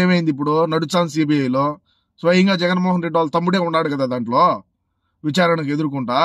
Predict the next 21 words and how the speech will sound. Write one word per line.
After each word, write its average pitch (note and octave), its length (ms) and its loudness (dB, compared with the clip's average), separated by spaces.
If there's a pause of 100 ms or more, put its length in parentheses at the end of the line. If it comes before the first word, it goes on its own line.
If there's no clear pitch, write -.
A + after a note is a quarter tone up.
(100)
మొన్నగడ E3+ 360 -2
పోయి E3 100 -2
వచ్చినాడు D3+ 320 -4
కదా. A2 180 -6 (600)
వాటి D#3+ 220 0
మీద G3+ 160 -2
ఎందుకు F#3+ 200 0
మాట్లాడాలరా D#3 560 -2
పకీర్ D3 360 -4
నా E3+ 60 2 (140)
కొడక? E3+ 240 -2 (1000)
ఇది D#3+ 180 -4
సమయమారా G#3 540 2 (140)
అసలు F3 260 -6
మాట్లాడేదానికి? F3+ 680 -2 (2500)
మీరా G#3 200 6 (100)
మాట్లాడేది? F3 460 2 (1400)
శవాల F#3+ 320 4
మీద A3+ 160 -2
నుంచి G#3 200 -4
పుట్టిన G3+ 200 -4